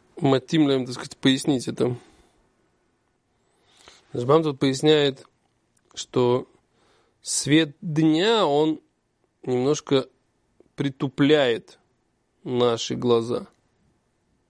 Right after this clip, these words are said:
Вот пока еще темно, мы видим так, э, как бы это лучше, красноту. На самом деле, что мы говорим? Что солнце, в принципе, светит всем спектром, да?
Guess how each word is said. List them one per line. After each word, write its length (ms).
Вот 180
пока 260
еще 300
темно, 560
мы 240
видим 340
так, 240
э, 120
как 220
бы 140
это 160
лучше, 460
красноту. 600
На 60
самом 160
деле, 100
что 140
мы 80
говорим? 220
Что 160
солнце, 420
в 20
принципе, 320
светит 400
всем 260
спектром, 520
да? 160